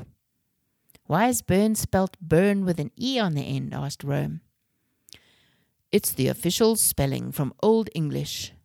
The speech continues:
but these days we just spell it burn without the E.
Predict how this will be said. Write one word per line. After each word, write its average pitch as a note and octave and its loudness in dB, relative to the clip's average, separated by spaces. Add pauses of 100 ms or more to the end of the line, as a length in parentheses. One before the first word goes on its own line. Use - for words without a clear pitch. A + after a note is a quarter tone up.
but - -2
these D#3 0
days C#3 -2
we F#3+ -2
just G#3+ -2
spell D3+ -4
it - -8
burn E3 2
without D3 -2
the F#3 -4
E. B2 -4